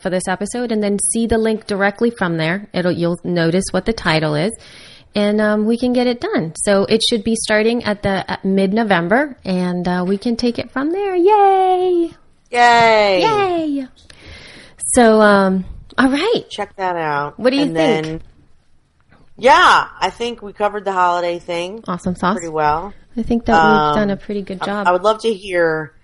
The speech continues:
Speaker 2: in either the group or on the blog how you guys prepare your podcast for the holidays.
Speaker 1: Absolutely.
Speaker 2: Because maybe next year we can use those for a different show about holidays.
Speaker 1: Yeah, no, tr-, you're, you're
Speaker 2: We
Speaker 1: right.
Speaker 2: need you to com-, to, uh, contribute.
Speaker 1: Yep.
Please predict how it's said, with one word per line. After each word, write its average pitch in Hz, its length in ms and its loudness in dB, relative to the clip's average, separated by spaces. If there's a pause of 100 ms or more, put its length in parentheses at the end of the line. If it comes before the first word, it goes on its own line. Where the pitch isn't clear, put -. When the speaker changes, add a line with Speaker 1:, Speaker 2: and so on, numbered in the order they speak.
(420)
Speaker 2:
in 151 680 -6
either 143 260 -8
the 139 100 -10
group 151 480 -4
or 143 360 0
on 143 180 -2
the 135 80 -4
blog 143 440 4
how 147 160 -2
you 151 200 -6
guys 170 280 2
prepare 196 440 0
your 156 340 0
podcast 151 480 -2
for 151 100 -12
the 143 80 -4
holidays. 135 480 -2
Speaker 1:
Absolutely. 180 400 -2
Speaker 2:
Because 175 140 -2
maybe 156 200 -4
next 175 320 -6
year 156 120 -2
we 143 80 -6
can 147 160 -12
use 160 320 -10
those 143 540 0 (480)
for 151 160 0
a 147 80 0
different 175 320 -6
show 135 200 2
about 131 200 -2
holidays. - 420 -4
Speaker 1:
Yeah, 233 380 6
no, 254 280 4
tr-, - 200 -10
you're, 214 180 -2 (100)
you're 208 200 -4
Speaker 2:
We 214 80 0
Speaker 1:
right. - 80 -2
Speaker 2:
need 190 200 -2
you 208 220 -4
to 185 80 0
com-, 160 280 -6 (360)
to, 156 180 0
uh, 143 260 4
contribute. 160 640 -2
Speaker 1:
Yep. 240 200 -4